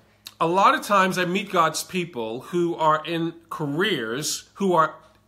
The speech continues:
indecisive. They are unable to make decisions, and instead of seeing that as a lack of diligence, they use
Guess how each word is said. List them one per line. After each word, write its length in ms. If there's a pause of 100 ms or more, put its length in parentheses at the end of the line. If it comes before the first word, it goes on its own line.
indecisive. 1120 (1800)
They 200
are 180
unable 580
to 120
make 260
decisions, 720
and 100
instead 400
of 140
seeing 480
that 220
as 160
a 60
lack 640
of 360
diligence, 920 (680)
they 220
use 1080